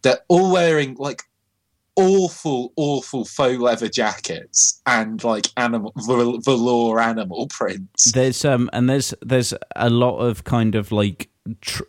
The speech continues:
Speaker 2: homestucky troll horns going on in a lot of these pictures as well.
Speaker 1: I'm
Speaker 2: It's,
Speaker 1: gonna say
Speaker 2: um,
Speaker 1: the photo I'm looking at, there's a lot of very bad Photoshop effects going
Speaker 2: Oh, yeah,
Speaker 1: on.
Speaker 2: of course.
Speaker 1: That's why I'm getting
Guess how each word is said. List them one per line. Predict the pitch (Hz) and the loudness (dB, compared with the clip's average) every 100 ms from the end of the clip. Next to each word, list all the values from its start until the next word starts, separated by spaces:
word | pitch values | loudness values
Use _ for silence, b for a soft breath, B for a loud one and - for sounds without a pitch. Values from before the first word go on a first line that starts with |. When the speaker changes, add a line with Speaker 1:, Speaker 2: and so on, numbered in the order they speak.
| _ | _
Speaker 2:
homestucky | - - 127 127 120 - - 113 - 123 113 101 | -4 2 4 4 2 -2 -2 -2 0 0 0 -2
troll | - - 131 110 107 104 101 - - | -8 0 2 2 0 -2 -6 -10 -10
horns | - - 120 120 120 110 | -2 2 4 4 2 0
going | - 117 120 117 | -2 -2 0 0
on | 117 120 | 2 2
in | 117 | 0
a | 117 | -2
lot | 92 | -4
of | 107 | -4
these | 123 117 | -4 -4
pictures | - 120 - 120 110 | -4 -4 -4 -4 -4
as | 107 | -2
well. | 117 113 113 107 - | 0 2 0 -4 -2
Speaker 1:
I'm | 175 | 0
Speaker 2:
It's, | 180 | 2
Speaker 1:
gonna | 214 | 2
say | 220 208 | 4 2
Speaker 2:
um, | |
Speaker 1:
the | 202 | 0
photo | - 214 214 220 | -2 0 2 0
I'm | 196 | 0
looking | 196 190 | 0 -2
at, | 160 | -2
there's | 147 135 | -2 -2
a | 143 | -2
lot | 143 147 139 | 0 0 0
of | 151 127 | -4 0
very | 139 131 | 0 0
bad | 120 127 120 | 0 0 0
Photoshop | - 135 120 - 90 - 78 76 | -2 -4 -4 -6 -8 -8 -8 -8
effects | 95 - 87 - - | -12 -10 -10 -8 -8
going | - 110 | -2 2
Speaker 2:
Oh, | 123 | 2
yeah, | 101 | 2
Speaker 1:
on. | 90 | 0
Speaker 2:
of | 101 | -2
course. | - 117 90 95 - | 0 0 0 -4 -8
Speaker 1:
That's | - | -4
why | 131 120 | 0 2
I'm | |
getting | 117 123 | 2 0